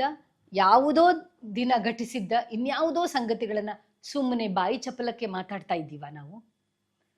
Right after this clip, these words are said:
ಸುಮ್ಮನೆ ಬೇರೆಯವರ ವಿಚಾರದಲ್ಲಿ ಕುತೂಹಲವನ್ನ ತೋರಿಸ್ತಾ ಇದ್ದೀವಾ? ನಮ್ಮ ಮಾತುಗಳು ಅರ್ಥಪೂರ್ಣವಾಗದೆ ಹೋದ್ರೆ,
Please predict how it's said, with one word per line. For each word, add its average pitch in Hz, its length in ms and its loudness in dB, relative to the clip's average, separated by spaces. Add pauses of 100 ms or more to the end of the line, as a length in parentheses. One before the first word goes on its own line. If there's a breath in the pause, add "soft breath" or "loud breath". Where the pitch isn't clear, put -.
ಸುಮ್ಮನೆ 285 360 2
ಬೇರೆಯವರ 262 600 4
ವಿಚಾರದಲ್ಲಿ 226 580 0
ಕುತೂಹಲವನ್ನ 277 720 2
ತೋರಿಸ್ತಾ 180 440 -4
ಇದ್ದೀವಾ? 160 540 -6 (1500)
ನಮ್ಮ 226 380 -2
ಮಾತುಗಳು 220 580 0
ಅರ್ಥಪೂರ್ಣವಾಗದೆ 202 1040 0
ಹೋದ್ರೆ, 165 720 -8